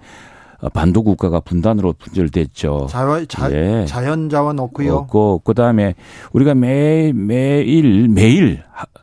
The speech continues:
Speaker 1: 매주가 아닙니다. 매일 대형 유선 세 척이 안 들어오면은 오일 그 부족 사태를 빚는 나라입니다. 근데 우리 전혀 가스도 없죠. 예전에 한때 뭐 러시아랑 가스를 하게 되면 안 됐죠.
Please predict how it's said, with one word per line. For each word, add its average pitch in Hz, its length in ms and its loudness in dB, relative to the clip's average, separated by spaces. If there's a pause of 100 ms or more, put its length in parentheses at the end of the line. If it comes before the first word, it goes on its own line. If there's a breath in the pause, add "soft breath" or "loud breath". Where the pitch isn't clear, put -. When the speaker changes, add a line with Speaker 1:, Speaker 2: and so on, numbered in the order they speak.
(140)
Speaker 1:
매주가 101 340 0
아닙니다. 110 300 2
매일 95 500 0 (440 loud breath)
대형 143 400 4
유선 131 360 2
세 101 200 -2
척이 143 260 0
안 92 160 2
들어오면은 104 460 2 (280)
오일 110 520 2 (120)
그 90 440 -2
부족 113 200 -2
사태를 85 300 -4
빚는 82 300 0
나라입니다. 71 640 -4 (520 loud breath)
근데 107 160 2
우리 98 160 4
전혀 95 240 0
가스도 85 480 -2
없죠. 78 560 0
예전에 90 240 2
한때 98 340 0
뭐 82 140 0
러시아랑 85 460 0
가스를 82 440 -4
하게 87 200 -2
되면 78 240 -4
안 71 80 -4
됐죠. 80 340 -4